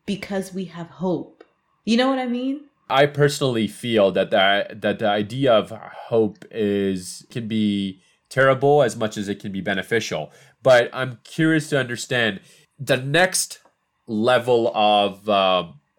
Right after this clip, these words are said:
Speaker 2: of ensuring that the inequality continues to decrease over time. We have established that because of this religious context, they were able to culminate the essence of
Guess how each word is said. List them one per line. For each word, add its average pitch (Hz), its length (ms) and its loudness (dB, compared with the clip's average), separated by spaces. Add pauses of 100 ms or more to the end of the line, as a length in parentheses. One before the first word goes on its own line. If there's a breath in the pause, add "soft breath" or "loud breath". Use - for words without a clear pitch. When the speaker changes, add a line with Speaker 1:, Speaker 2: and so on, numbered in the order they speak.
(140)
Speaker 2:
of 110 160 0
ensuring 117 720 0
that 95 200 -4
the 90 140 -4
inequality 107 1200 0
continues 101 760 -6
to 95 260 -4
decrease 123 1000 -8 (280)
over 95 320 0
time. 87 480 -8 (340 loud breath)
We 113 180 -4
have 101 200 -4
established 120 1000 -2 (140)
that 98 380 0 (200)
because 110 480 -4
of 110 120 -4
this 98 220 -6
religious 90 460 -8
context, 90 680 -10
they 101 100 -4
were 92 200 -4
able 95 300 -4
to 90 260 -10 (160)
culminate 107 720 -4
the 92 100 -6
essence 90 480 -8
of 87 260 -10